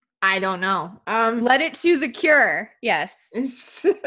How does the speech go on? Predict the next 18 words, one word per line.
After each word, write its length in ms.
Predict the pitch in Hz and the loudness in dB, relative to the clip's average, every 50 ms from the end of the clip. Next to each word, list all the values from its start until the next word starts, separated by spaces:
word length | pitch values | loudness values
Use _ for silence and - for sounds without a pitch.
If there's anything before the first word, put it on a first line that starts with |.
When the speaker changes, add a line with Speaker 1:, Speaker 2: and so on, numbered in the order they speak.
| 311 311 - - 466 466 - - 285 - _ - - - - - - 269 - - - - - | 0 0 2 -2 -2 -2 -2 -12 -14 -14 _ -20 -20 -20 -18 -16 -16 -8 -8 -8 -4 0 2
Speaker 1:
Okay. 640 | 302 294 294 - - - - 208 196 - - 233 - - - - - _ | 2 2 2 0 -6 -2 0 0 0 0 -4 -10 -16 -18 -20 -20 -8 _
Well, 100 | 269 285 | 2 4
they 100 | 302 370 | 4 6
wanted 360 | 480 571 539 539 539 466 370 | 6 6 6 4 4 2 0
Silas's 640 | - - 349 359 370 320 320 370 - - 330 - - | 2 2 4 4 6 4 2 0 0 -4 -4 -4 -2
tomb, 340 | - - 285 269 240 220 208 | 0 2 2 2 2 2 2
but 280 | 214 220 196 180 - - - | 2 2 2 0 -2 -2 -4
I 80 | 220 | 2
Speaker 2:
But 40 | 220 | 4
Speaker 1:
mean, 80 | 392 415 | 4 6
I 20 | 427 453 | 6 4
Speaker 2:
that's 140 | 453 440 | 2 2
Speaker 1:
guess 80 | - - | 2 4
Speaker 2:
where 180 | 440 466 453 415 | 4 4 6 4
the 140 | 480 294 | 2 0
cure 600 | - - - 554 466 392 330 294 - - - - | 2 2 4 6 6 6 6 6 6 4 6 4
is. 260 | 311 - - - 330 466 | 4 4 2 -6 -2 -2
<laughs> 20 | 554 | 0